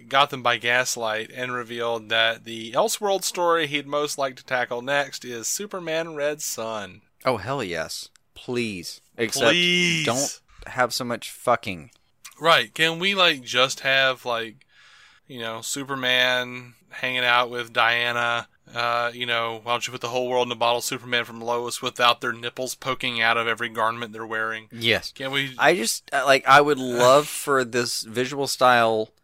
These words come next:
Speaker 2: and even, uh, honestly, everything about the way the Timmverse tells stories, I would love for them to tackle Red Sun.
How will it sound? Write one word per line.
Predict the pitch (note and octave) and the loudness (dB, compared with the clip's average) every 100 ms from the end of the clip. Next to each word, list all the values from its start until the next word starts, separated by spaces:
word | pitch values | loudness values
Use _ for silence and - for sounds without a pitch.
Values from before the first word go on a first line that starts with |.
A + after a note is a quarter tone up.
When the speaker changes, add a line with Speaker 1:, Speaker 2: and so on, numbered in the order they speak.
| _ - | _ -10
Speaker 2:
and | C#3 C#3 | -8 -4
even, | E3 F#3 F3+ F3 - - | -4 -4 -6 -10 -14 -18
uh, | - - - _ _ _ _ - | -18 -18 -20 _ _ _ _ 0
honestly, | C#4+ D4+ - D#3+ - | 4 4 0 -4 -4
everything | F#3 C4+ C4 A3+ | -2 -2 -4 -2
about | E3 C#3 A#2 F2+ - _ - | 4 6 6 2 -10 _ -6
the | C3 | -4
way | A#2 B2 C#3 D#3 D#3+ D3+ _ _ | 0 2 2 2 -2 -6 _ _
the | A#2+ A#2 G#2+ - | 0 2 0 -2
Timmverse | C#3+ C3+ B2+ A#2 - | -6 -4 -4 -6 -2
tells | B2+ A2+ | 0 0
stories, | - G#2+ F2+ E2+ - - - | -2 -4 -4 -6 -12 -12 -4
I | A#2 | -2
would | B2 A#2+ | -2 -4
love | A#2+ A#2+ A#2+ B2 B2+ C3 C3 | -6 -4 2 4 6 6 2
for | - A#2 | 0 -6
them | A2+ G#2+ | -4 -4
to | |
tackle | - G#2+ G#2+ G2 | 2 2 2 -2
Red | F#2+ F2 | -2 -4
Sun. | - E2+ F2 | -6 -10 -12